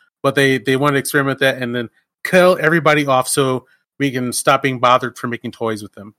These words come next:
ever again. But then, like, I think, like, out of, like, all the Star Wars, like, Rogue One is the only one that everybody goes, "You know, that one was, was pretty good." Except for me. I, I, I'll say it wasn't that bad, but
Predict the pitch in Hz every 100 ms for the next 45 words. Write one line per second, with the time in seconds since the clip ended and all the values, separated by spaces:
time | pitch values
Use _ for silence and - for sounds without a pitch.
0 | _ 117 107 98 101 _ _ _ _ _
1 | _ _ _ _ _ _ 147 175 165 165
2 | 160 143 143 165 156 147 - - _ -
3 | 165 160 151 147 131 127 139 139 139 131
4 | - 131 147 113 113 - _ _ _ -
5 | 127 123 160 170 180 170 139 139 156 147
6 | 139 135 135 135 135 127 123 120 - _
7 | - 196 190 180 190 190 175 151 151 -
8 | 151 131 117 101 - _ _ _ 135 -
9 | - 123 98 117 131 131 131 131 127 -
10 | 131 123 113 - _ 110 - 98 101 110